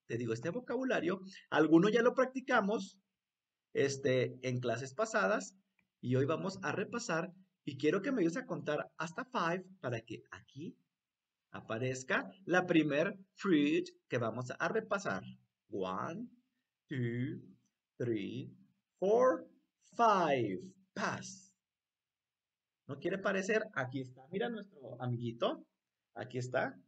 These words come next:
Mira. Aquí está nuestro amiguito. ¿Quieres que lo mueva? Déjame lo acomodo.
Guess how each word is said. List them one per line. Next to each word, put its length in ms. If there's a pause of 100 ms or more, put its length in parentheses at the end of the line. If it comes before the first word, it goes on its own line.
Mira. 340 (1160)
Aquí 220
está 320
nuestro 300
amiguito. 540 (240)
¿Quieres 220
que 80
lo 80
mueva? 340 (140)
Déjame 280
lo 100
acomodo. 480